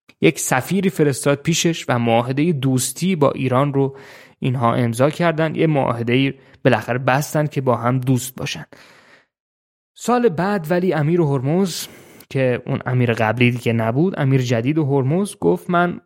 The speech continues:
به شاه ایران متعهدم و خراجی به پرتغال نخواهم داد.» این شد که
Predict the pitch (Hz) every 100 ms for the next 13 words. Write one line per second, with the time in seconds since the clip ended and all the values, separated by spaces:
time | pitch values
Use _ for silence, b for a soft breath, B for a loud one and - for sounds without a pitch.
0 | - 143 131 - 165 185 - 131 139 143
1 | 117 107 107 98 92 104 - 127 _ _
2 | _ _ _ _ _ - 127 113 110 -
3 | 131 156 180 160 156 135 131 123 120 113
4 | 120 123 - 117 - 113 123 - - _
5 | _ _ _ _ _ _ _ _ _ _
6 | _ _ _ _ 202 226 - 208 - 185
7 | 190 185